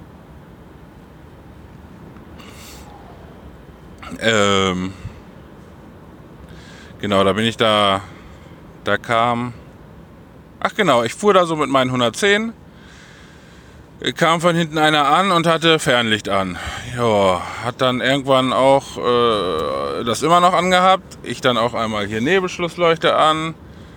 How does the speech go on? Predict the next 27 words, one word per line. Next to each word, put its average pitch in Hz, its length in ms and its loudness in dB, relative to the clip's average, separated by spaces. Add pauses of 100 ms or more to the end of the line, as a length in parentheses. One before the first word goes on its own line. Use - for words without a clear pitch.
(400)
Keine 101 340 -2
Reaktion. 180 840 2 (1500)
Bis 156 140 -4
er 165 80 4
dann 160 160 4
irgendwie 147 260 2
auch 135 140 4
auf 123 160 2
ein 123 80 -6
paar 127 180 2
hundert 135 220 2
Meter 127 340 2
an 127 160 0
mir 123 180 0
ran 139 220 0
war. 123 240 4
Und 127 140 -2
dann 175 160 4
hat 170 100 2
er 156 100 4
en-, 147 140 0
en-, 131 260 -4
endlich 143 240 -2
mal 139 140 2
das 120 160 -2
Fernlicht 139 340 2
ausgemacht. 95 720 -4